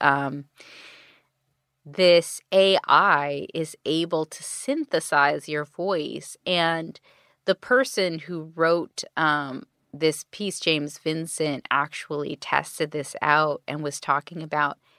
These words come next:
how uncanny it was, how, like, the voice, like, you are your best judge of whether a voice sounds like your own. And from the description, it sounds like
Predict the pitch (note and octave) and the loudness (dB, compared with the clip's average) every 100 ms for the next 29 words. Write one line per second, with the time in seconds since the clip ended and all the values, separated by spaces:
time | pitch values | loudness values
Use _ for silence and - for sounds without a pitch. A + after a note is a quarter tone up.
0 | _ _ _ - G#3+ F#3+ F3+ E3 D3 - | _ _ _ 2 4 4 2 0 -6 -12
1 | F3 F3 F3 E3+ D#3 D#3+ D3 - - C#3+ | -6 -2 -2 -2 -6 -4 -4 -4 0 2
2 | C#3+ C#3+ D3 - - D#3 E3+ E3 D#3 D#3+ | 2 0 -4 -6 4 4 4 2 -2 -4
3 | D3+ - _ _ _ _ _ _ _ _ | -6 -14 _ _ _ _ _ _ _ _
4 | _ - F#3+ G3 E3+ F#3+ G3+ E3 - - | _ 0 2 2 2 4 4 2 -2 -8
5 | - - _ - G3+ G#3+ C4 D4+ B3+ A3 | -12 -16 _ 0 0 0 0 4 4 4
6 | F#3+ F3+ F#3+ - D#3+ D#3 - D#3 - D3+ | 2 -4 -2 0 2 0 -4 -8 -2 0
7 | D3+ D3+ C#3+ - D#3 D3 D#3 D3 D3+ - | 0 -4 -8 -8 -8 -6 -6 -4 -4 -6
8 | D3+ D3 D#3 D3 D3 D3 - - - C#3+ | -8 -6 -2 -2 -2 -4 -12 -6 2 4
9 | C#3+ D3+ D3+ C#3+ - D3+ D3 - C#3 C#3+ | 4 0 -2 -2 -4 -4 -2 0 0 0
10 | D#3+ G3+ A3 _ _ _ _ _ _ _ | 0 -2 -4 _ _ _ _ _ _ _
11 | _ _ - G3 F#3+ G#3 F#3+ E3+ D#3 - | _ _ 2 2 4 4 4 2 0 -2
12 | - F#3 - D#3 D3 - D3 D3 D3 D3+ | -4 -2 -2 -6 -6 -10 -10 -8 -6 -2
13 | D3 D3 | 0 0